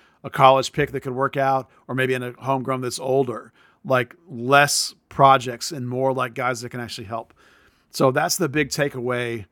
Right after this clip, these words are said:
from all of this. I did not get a particular sense of, you know, we got a bunch of stuff lined up to make this team a lot better. You know,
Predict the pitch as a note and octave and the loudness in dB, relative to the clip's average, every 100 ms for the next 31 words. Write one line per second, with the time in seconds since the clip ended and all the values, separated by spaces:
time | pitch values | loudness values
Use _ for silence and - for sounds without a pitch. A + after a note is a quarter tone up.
0 | _ _ _ - D3+ C#3 B2+ C3+ C#3 C#3 | _ _ _ -2 4 4 4 -2 -2 -2
1 | A2+ A2+ G#2+ - - - C3+ C3+ B2+ C3 | -4 -8 -8 -8 -4 -4 0 -2 -2 2
2 | C#3 F#3 G#3 B2+ C3 B2 B2 - C3 B2+ | 6 6 2 -4 -4 -4 -4 -6 -6 -6
3 | B2+ - A2+ B2+ - B2+ B2 A#2 A2 _ | -6 -4 -4 -4 -4 -2 0 -2 -6 _
4 | _ _ _ _ _ _ _ _ C3 B2+ | _ _ _ _ _ _ _ _ 2 2
5 | B2+ D3 C#3 C3+ C#3+ - - D3 C3 B2+ | 4 4 4 4 0 0 0 2 2 0
6 | C3 C3 B2+ C3 C3 - C3+ B2+ C3+ - | 0 0 0 0 -2 -2 -6 -6 -6 -8
7 | - C3 B2+ C3 B2 A2 C#3 B2+ G#2 - | -4 -2 2 2 2 0 0 0 -6 -16
8 | _ _ _ _ _ _ C3 A#2+ A2+ A2+ | _ _ _ _ _ _ -4 -2 -2 -6